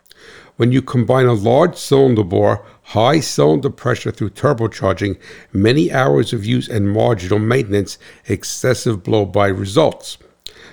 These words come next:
The leakage of any combustion gases, air, or pressure into the engine's crankcase is considered blow-by. About sixty percent of the blow-by enters the crankcase on a large diesel engine by going past the piston rings.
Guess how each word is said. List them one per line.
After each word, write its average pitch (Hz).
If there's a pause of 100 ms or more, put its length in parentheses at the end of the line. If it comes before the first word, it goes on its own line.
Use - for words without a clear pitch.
(140)
The 113
leakage 165
of 123
any 175
combustion 143
gases, 98
air, 139
or 160
pressure -
into 120
the 113
engine's 110
crankcase 120
is 101
considered 104
blow-by. 120 (640)
About 110
sixty -
percent 147
of 156
the 120
blow-by 110
enters 123
the -
crankcase 110
on 110
a 104
large 104
diesel 107
engine 107 (320)
by 107
going 107
past -
the 127
piston 147
rings. 80